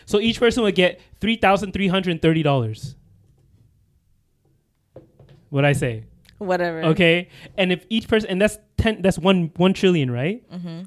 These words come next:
Speaker 1: And if you take one trillion and scale that to, I don't know how much is in the world. Like,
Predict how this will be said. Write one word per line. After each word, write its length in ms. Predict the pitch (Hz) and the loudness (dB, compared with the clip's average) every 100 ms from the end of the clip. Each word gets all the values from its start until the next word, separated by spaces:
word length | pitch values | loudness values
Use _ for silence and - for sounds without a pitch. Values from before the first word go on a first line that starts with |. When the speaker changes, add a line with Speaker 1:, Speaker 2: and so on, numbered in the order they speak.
| - _ _ - | -20 _ _ -4
Speaker 1:
And 220 | 160 170 | -2 -2
if 100 | 175 | -4
you 60 | 185 | 0
take 220 | 220 180 | 0 0
one 220 | 151 190 | 0 -2
trillion 500 | 196 190 165 160 202 | 2 2 2 2 -2
and 160 | 233 156 | -4 -6
scale 280 | - 175 165 | 0 2 2
that 180 | 165 | 0
to, 440 | - 151 147 - 156 - | 0 0 0 -6 -10 -6
I 120 | 160 | -4
don't 80 | 190 | -4
know 80 | |
how 120 | 139 160 | -4 -4
much 200 | 170 160 | -4 -4
is 140 | 131 | -6
in 40 | 131 | -6
the 60 | |
world. 240 | 120 113 120 | -6 -6 -10
Like, 260 | 113 _ | -16 _